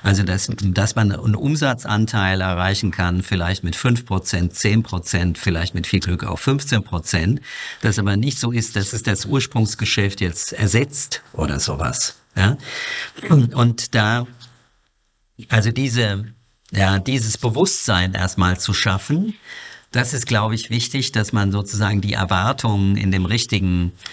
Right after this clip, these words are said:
äh, ja, wie sagt, wie sagt man, sozusagen richtig kalibriert. Ja, das ist, äh, das ist ganz wichtig. Und, ähm, dann ist der Punkt, dass man eben gemeinsam guckt, dass man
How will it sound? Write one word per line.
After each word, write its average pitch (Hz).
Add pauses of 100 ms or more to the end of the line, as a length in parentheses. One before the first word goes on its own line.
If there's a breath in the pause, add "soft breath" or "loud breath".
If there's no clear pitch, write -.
(360 loud breath)
äh, 87
ja, 85
wie 87
sagt, 92
wie 95
sagt 92
man, 85
sozusagen 92
richtig 107
kalibriert. 90 (240)
Ja, 85 (420 loud breath)
das 110
ist, -
äh, 90
das 98
ist -
ganz 92
wichtig. 80
Und, 113
ähm, 104 (720 loud breath)
dann 131
ist -
der 117
Punkt, 131
dass 117
man 113
eben 117
gemeinsam 110
guckt, -
dass 110
man 107